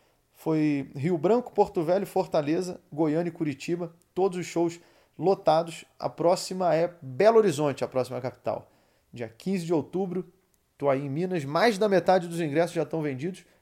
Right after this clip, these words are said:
muito obrigado aos mineiros, em breve estarei aí com o Bullying Art, o show de stand-up mais pesado do Brasil.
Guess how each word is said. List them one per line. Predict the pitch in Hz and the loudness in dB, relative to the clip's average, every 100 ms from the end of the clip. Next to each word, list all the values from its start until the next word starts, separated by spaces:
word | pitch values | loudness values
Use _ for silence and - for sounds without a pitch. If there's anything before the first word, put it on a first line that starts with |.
| _ - | _ -10
muito | 123 175 214 208 | 2 4 6 6
obrigado | 170 156 156 156 | 6 8 8 6
aos | 143 | 2
mineiros, | 143 123 143 185 170 - _ _ _ - | -2 -2 0 0 -4 -16 _ _ _ -12
em | 139 | -6
breve | 120 143 160 | 0 2 2
estarei | - 147 143 | 2 0 4
aí | 127 143 | 2 0
com | 156 143 | -4 -6
o | |
Bullying | 131 151 123 | -4 -2 0
Art, | 143 160 - - _ | 0 -4 -12 -20 _
o | - 135 | -10 -8
show | - 156 | -4 -4
de | 156 | -4
stand-up | - 131 143 147 | -4 -2 -2 -2
mais | 135 151 160 | -2 -2 -2
pesado | 160 127 113 139 147 139 - _ _ _ | -2 -2 2 4 4 0 -10 _ _ _
do | 127 131 | -8 -2
Brasil. | 147 156 113 104 104 | 4 6 4 -2 -10